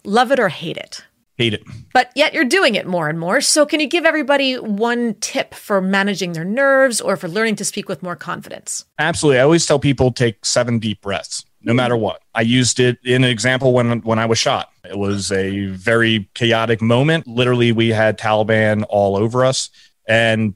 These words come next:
Speaker 2: definitely part of the plan was not, like, you know, phase three, the captain gets shot. Like, that wasn't part of the plan, clearly. So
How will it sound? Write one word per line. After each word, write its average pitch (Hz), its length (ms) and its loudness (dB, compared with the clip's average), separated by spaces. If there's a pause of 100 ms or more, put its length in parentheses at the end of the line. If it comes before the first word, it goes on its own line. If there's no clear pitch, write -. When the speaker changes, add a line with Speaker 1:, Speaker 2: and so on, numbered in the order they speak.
Speaker 2:
definitely 123 300 0
part 120 180 2
of 113 40 0
the 107 60 -4
plan 113 280 2
was 101 160 -2
not, 104 320 0
like, 98 160 -2
you 98 80 -6
know, 92 80 -4
phase 107 320 -2
three, 98 440 -2
the 98 80 -14
captain 101 300 -2
gets 90 160 -8
shot. 87 280 -2
Like, 95 120 -2
that 101 220 -2
wasn't 98 200 -4
part 101 140 0
of 95 40 -2
the 92 60 -10
plan, 92 220 -4
clearly. 98 420 0
So 101 380 0